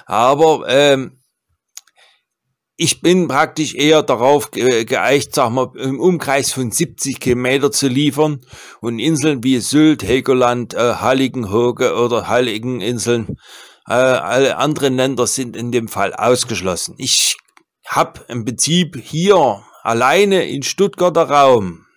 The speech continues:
alles was hier, äh, äh, in diesem Bereich ist, im Umkreis von siebzig Kilometer, habe ich hier bis zu einer Million Menschen zu tun.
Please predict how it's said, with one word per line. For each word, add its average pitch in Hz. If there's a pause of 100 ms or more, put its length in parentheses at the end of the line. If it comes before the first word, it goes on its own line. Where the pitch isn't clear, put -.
(140)
alles 165
was 147
hier, 147 (180)
äh, 131
äh, 123 (640)
in 131
diesem 143
Bereich 131
ist, 131 (220)
im 123
Umkreis 131
von 127
siebzig 127
Kilometer, 120 (540)
habe 117
ich 151
hier 147
bis 135
zu -
einer 147
Million 135
Menschen 123
zu 107
tun. 135